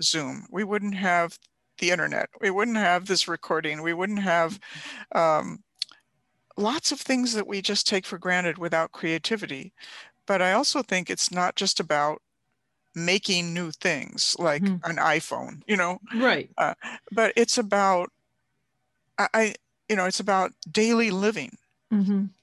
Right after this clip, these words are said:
Speaker 1: And so, so I think it's, eh,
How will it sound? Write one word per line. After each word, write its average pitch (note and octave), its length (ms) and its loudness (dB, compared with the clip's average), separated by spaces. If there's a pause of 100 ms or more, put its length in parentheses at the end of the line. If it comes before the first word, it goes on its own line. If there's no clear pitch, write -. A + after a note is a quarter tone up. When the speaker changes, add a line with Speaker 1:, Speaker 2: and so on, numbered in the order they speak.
(640)
Speaker 1:
And F3+ 640 0
so, G3+ 340 2
so A3+ 440 2
I A3+ 80 2
think D#4+ 200 -2
it's, - 280 0 (1040)
eh, - 40 0